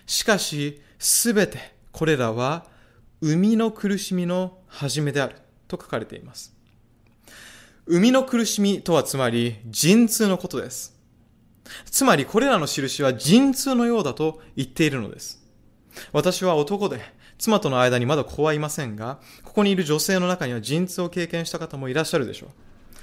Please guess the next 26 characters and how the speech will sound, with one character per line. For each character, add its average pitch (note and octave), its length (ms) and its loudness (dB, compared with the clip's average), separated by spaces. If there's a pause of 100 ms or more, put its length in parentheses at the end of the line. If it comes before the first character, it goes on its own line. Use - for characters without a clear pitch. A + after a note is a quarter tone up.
(360)
は F3+ 140 2
じ F3 100 2
め G#3 140 6
陣 F#3 220 4
痛 F#3+ 140 0
は F#3 80 4
小 A3+ 220 0
さ D#3+ 140 0
な B2+ 80 0
痛 B2 140 -2
み A#2 100 -2
か G#2+ 140 -6
ら A2 60 -8
始 G#2+ 200 -10
ま G#2+ 100 -8
り、 B2 120 -6
そ - 100 -2
の D3+ 100 0
間 D3+ 180 -2
隔 D3 200 -10
は D#3+ 160 0
長 C#3 320 2
い D3 60 0
の G#2+ 60 -6
で G#2+ 120 -16
す。 - 260 -16